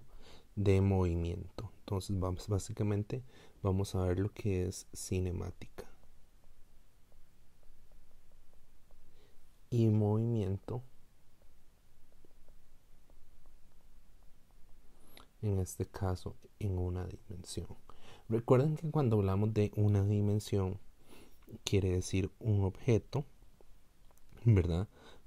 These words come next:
Vamos a tener un objeto que se está moviendo en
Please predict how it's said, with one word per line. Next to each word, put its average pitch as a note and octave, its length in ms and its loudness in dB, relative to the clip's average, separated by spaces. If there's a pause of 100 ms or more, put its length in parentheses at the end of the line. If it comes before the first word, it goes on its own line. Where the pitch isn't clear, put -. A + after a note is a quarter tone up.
Vamos F2+ 220 2
a F2+ 80 2
tener F#2 360 2 (600)
un G2 260 2
objeto A2+ 580 0 (3000)
que G2+ 320 4 (120)
se - 200 -4
está F#2 480 0 (1500)
moviendo A2 680 4 (2250)
en B2+ 280 8